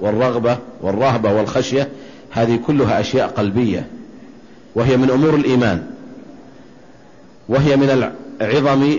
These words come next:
بمكان، قد تفوق بعض أعمال الجوارح، قد تفوق بعض أعمال الجوارح. فمثلا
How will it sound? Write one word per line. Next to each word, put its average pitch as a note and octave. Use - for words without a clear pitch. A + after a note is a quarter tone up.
بمكان، A#2
قد A#2+
تفوق D3
بعض B2+
أعمال A#2+
الجوارح، A#2+
قد G2+
تفوق A#2
بعض A#2
أعمال A#2+
الجوارح. A2
فمثلا A#2